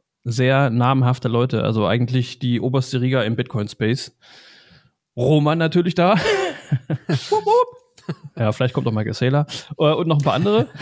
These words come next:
Nee, ähm, mal ohne Spaß. Es kommen richtig viele bekannte Leute. Ja, wie gesagt, Roman steht auch auf der Bühne. Michael Saylor wird erwartet, Peter McCormack, Anita Posch, äh, Knut Swanholm,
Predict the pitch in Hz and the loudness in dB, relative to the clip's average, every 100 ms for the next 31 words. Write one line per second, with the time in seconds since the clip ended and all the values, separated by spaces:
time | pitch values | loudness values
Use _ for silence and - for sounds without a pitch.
0 | - 123 - 135 _ - 135 123 120 131 | -10 -8 -4 -6 _ -2 0 2 2 2
1 | 127 120 - _ _ _ 123 120 117 - | 2 -2 -8 _ _ _ -2 0 0 0
2 | 123 107 - 151 135 127 143 147 139 - | -2 -2 -4 0 0 2 0 0 -2 0
3 | 135 135 117 - 120 117 110 - 110 127 | 0 0 -2 -2 0 0 0 0 -2 -2
4 | - 107 107 110 117 - 131 127 - 127 | -2 -2 -2 -2 -4 -2 0 0 0 0
5 | 139 123 110 127 151 160 _ - - - | 0 -2 -2 0 2 0 _ -20 -20 -20
6 | _ - 131 127 139 131 123 127 113 120 | _ -2 0 0 0 0 0 0 0 0
7 | 117 110 - 127 120 - 131 120 110 117 | -2 -6 -4 -2 -2 -2 -2 0 -2 -2
8 | 127 110 - 123 - - - 107 107 107 | -2 -2 -2 -2 -4 -12 -6 -4 -2 -6
9 | - 139 127 - 127 123 117 113 113 | -4 -4 -4 -2 -2 0 0 0 -4